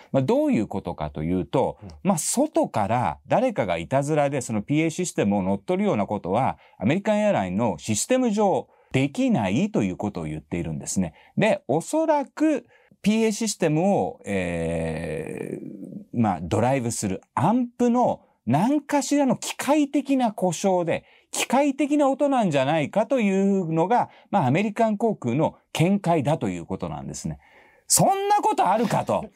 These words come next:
Speaker 1: <laughs> え、これは人の声でしょうというふうにね、あの、まあ、感じるんですけど、あの、まあ、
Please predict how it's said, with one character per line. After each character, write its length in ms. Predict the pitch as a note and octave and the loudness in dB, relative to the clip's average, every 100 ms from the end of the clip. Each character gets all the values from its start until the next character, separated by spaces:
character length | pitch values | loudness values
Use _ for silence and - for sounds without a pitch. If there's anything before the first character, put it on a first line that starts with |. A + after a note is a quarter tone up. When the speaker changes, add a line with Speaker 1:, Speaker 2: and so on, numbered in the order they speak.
| G#3+ | -16
Speaker 1:
<laughs> 200 | - F3 | -16 -8
え、 220 | - A#2+ F#3 | 0 2 0
こ 320 | - F#3+ B3 | 0 2 2
れ 180 | D#4 D#4+ | 2 4
は 180 | D#4 | 2
人 300 | C#4 - D4+ | 0 0 2
の 220 | D4+ D4+ B3 | 2 2 2
声 320 | D4+ D#4 C#4+ | 2 4 2
で 160 | F#3 | 2
し 120 | D#3 D#3+ | 2 2
ょ 140 | B2 | 0
う 60 | A2 | 0
と 140 | D#3 | 0
い 300 | E3+ A3+ A#3+ | 0 2 2
う 20 | C4 | 2
ふ 200 | D4 C4+ | 2 2
う 40 | |
に 340 | D3+ A2+ G2 | 2 2 0
ね、 220 | G#2 G#2+ - - B2 | 0 0 -2 -16 -12
あ 280 | - G#2+ G#2+ | -2 0 2
の、 240 | A2 G#2 G#2 | 2 2 2
ま 360 | C3 F#2+ E2 | 2 0 -2
あ、 20 | - | -8
感 420 | - - A2 E3 E3 | -10 -2 0 2 2
じ 220 | D#3+ D3+ | 2 2
る 160 | D3+ | 2
ん 160 | A2+ G2+ | 2 0
で 160 | D2 C#2 | -2 -8
す 180 | - - | -8 -4
け 160 | E2+ | -2
ど、 320 | D#2+ G2 E2+ - _ - _ | 0 0 -2 -8 _ -20 _
あ 300 | - F#2+ F#2+ | -4 -2 0
の、 440 | G2 F#2+ F#2+ F#2 F2+ | 0 0 0 0 0
ま 300 | G#2+ B2+ | 0 2
あ、 100 | F2 | -2